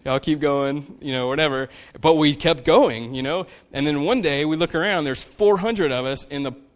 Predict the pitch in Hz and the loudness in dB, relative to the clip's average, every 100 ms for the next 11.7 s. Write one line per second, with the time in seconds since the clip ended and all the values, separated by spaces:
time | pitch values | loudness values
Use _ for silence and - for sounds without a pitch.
0 | - - 180 208 131 131 135 131 185 208 | -14 -6 -2 -2 -2 -2 -2 -2 -2 -2
1 | 135 123 120 143 135 147 143 104 - 113 | -6 -8 -6 -4 -4 -4 -8 -10 -16 -20
2 | - 214 - - 165 156 160 196 226 135 | -16 -14 -12 -6 -4 -4 -6 -4 -2 -2
3 | 113 113 _ _ 131 127 151 151 226 - | -6 -14 _ _ -10 -4 -4 -2 -6 -2
4 | 160 185 190 185 180 - _ _ - 185 | 0 0 0 -4 -8 -14 _ _ 0 2
5 | 190 180 180 175 156 196 202 135 127 120 | 2 0 0 0 0 -2 -4 -6 -6 -8
6 | 123 123 - _ - 127 127 - _ 135 | -10 -12 -18 _ -6 -4 -4 -8 _ -6
7 | 135 151 165 160 143 139 131 123 151 156 | -2 0 0 -2 -4 -4 -4 -2 -2 -2
8 | - 156 135 185 - - - - 143 127 | -2 -2 -2 -4 -8 -12 -10 0 2 2
9 | 123 117 190 185 147 127 123 156 - - | -2 -2 0 0 -2 -4 -6 -6 -10 -8
10 | 117 - 127 151 139 151 147 127 139 - | -8 -8 -8 -4 -4 0 0 0 -4 -8
11 | 127 120 120 123 123 127 151 | -8 -8 -6 -8 -2 -2 -2